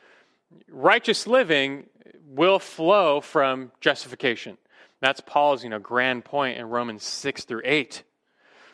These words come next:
So he asks this rhetorical question 'cause he's anticipating an objection to justification by faith.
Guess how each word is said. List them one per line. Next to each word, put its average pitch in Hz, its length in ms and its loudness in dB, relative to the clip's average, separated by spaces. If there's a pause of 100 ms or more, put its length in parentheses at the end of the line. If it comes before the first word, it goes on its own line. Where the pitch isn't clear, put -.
(260)
So 175 120 4
he 175 40 6
asks 196 220 4
this 208 160 -2
rhetorical 180 400 0
question 185 480 0
'cause 156 240 -2
he's 147 260 -2 (300)
anticipating 170 680 -2
an 143 60 -8
objection 127 640 -2
to 127 120 -12
justification 139 760 -4
by 113 160 0
faith. 139 340 0